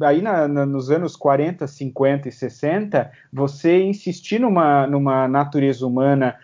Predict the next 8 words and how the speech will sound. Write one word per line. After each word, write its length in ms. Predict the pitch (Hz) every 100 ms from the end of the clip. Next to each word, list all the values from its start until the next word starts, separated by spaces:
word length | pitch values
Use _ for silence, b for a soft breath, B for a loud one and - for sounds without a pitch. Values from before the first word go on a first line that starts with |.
| B -
como 300 | 147 147 147 147
uma 180 | 147 139
dimensão 800 | 135 139 131 123 147 143 139 131
não 440 | 151 151 165 220 220
plástica 680 | 175 175 180 180 - 143
ou 140 | 131 135
não 240 | 151 226
flexível, 960 | - 165 - - - 165 233 202 123